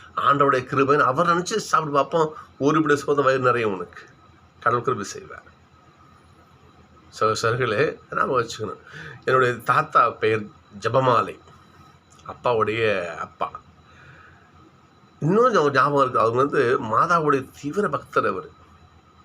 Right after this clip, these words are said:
அவர் பேர் ஜெபமாலை அவர் பேரு. அவர் எப்படி, நான் சின்ன பிள்ளையா இருக்கும்போது அவரு சா-, சோறு சாப்பிடும்போது உட்காந்து தட்டுல கை வைக்கும்போது என்ன பண்ணுவாரு? ஒரு பிடி சோறு தள்ளி இப்படி கையில வச்சுப்பாரு.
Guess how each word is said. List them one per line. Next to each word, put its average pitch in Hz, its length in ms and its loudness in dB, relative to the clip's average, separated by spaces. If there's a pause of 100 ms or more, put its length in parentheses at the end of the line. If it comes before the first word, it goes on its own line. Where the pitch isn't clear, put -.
(1160)
அவர் 143 140 4
பேர் 139 240 2
ஜெபமாலை 135 340 4
அவர் 95 220 -2
பேரு. 98 280 -4 (720)
அவர் 151 200 2
எப்படி, 160 280 0
நான் 147 80 2
சின்ன 156 160 4
பிள்ளையா 143 160 4
இருக்கும்போது 135 680 0 (340)
அவரு 143 280 4 (420)
சா-, - 460 -4
சோறு - 240 0
சாப்பிடும்போது 151 420 2
உட்காந்து 143 220 0
தட்டுல 143 360 2
கை 143 160 4
வைக்கும்போது 139 400 2
என்ன 135 140 2
பண்ணுவாரு? 143 440 2 (260)
ஒரு 139 140 4
பிடி 127 140 0
சோறு 160 220 2
தள்ளி 147 200 0
இப்படி 135 220 2
கையில 131 40 4
வச்சுப்பாரு. 107 440 -4